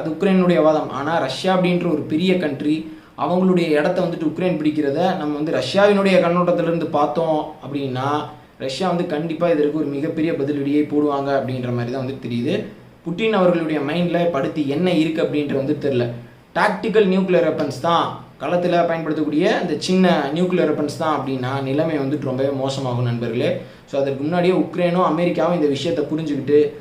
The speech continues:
கொஞ்சம் நிதானிச்சு செயல்பட்டாதான் ஒரு பெரிய அசம்பாவிதத்தை தடுக்க முடியும். எனக்கு தெரிஞ்சு இப்ப அடுத்து நடக்கக்கூடிய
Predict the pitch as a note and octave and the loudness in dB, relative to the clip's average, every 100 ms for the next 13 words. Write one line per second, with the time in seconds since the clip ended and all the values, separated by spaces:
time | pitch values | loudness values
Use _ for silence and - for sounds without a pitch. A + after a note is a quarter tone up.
0 | - - - F#3 A3 A3 G#3 G#3+ G#3+ - | -20 -16 -6 -2 0 2 4 4 2 -4
1 | D3+ E3 F#3 F#3 F3+ D#3+ D#3+ D#3 C#3+ C3 | -2 4 4 4 0 -2 -2 -2 0 0
2 | C#3 E3+ C#3 B2 D3+ F3+ - D3+ D3+ C#3+ | 0 0 -2 -2 0 2 2 2 0 2
3 | C3+ C#3 D#3 C#3 C#3 C3 A#2+ A#2+ - - | 0 -2 -2 -2 -2 -2 -2 -2 -8 -18
4 | - B2+ D#3+ F3 F3 F3 G3 F3+ G3 A3 | -12 -6 -4 -2 -2 0 2 4 6 6
5 | - - - C#3 D#3+ F#3 - F#3+ F3+ F3+ | 4 -8 -6 -2 -2 -2 0 0 0 0
6 | F3+ F3 F3+ | -2 2 2